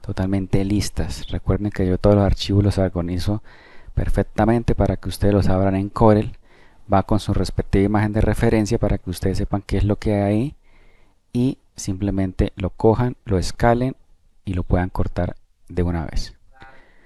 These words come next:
Hay cajitas de estas, tarjeteros navideños muy lindos, decoraciones para pared,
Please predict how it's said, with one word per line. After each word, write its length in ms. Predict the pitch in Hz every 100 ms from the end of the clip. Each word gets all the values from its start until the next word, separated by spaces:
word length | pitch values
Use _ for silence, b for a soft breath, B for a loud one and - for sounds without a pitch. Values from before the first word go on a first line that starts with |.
| B B _
Hay 160 | 95
cajitas 500 | - 90 92 98 98
de 220 | 92 95
estas, 300 | 110 104 104
tarjeteros 400 | 98 90 - 104
navideños 640 | 98 98 90 95 113 120 101
muy 160 | 95
lindos, 560 | 92 110 127 131 131 - b b b -
decoraciones 720 | 95 - 85 85 - 98 92
para 240 | - 87 85
pared, 560 | 82 90 110 123 123